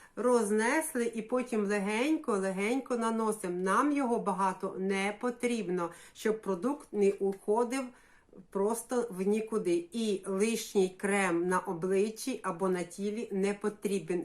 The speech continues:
Він дасть тільки негативний результат. Потрібно все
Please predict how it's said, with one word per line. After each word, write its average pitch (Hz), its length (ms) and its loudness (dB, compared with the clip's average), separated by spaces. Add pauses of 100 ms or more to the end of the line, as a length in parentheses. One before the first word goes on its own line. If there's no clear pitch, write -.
(200)
Він 196 340 2
дасть 208 480 0
тільки 226 500 -4
негативний 196 760 2
результат. 196 520 -2 (300)
Потрібно 208 480 0
все 277 420 -2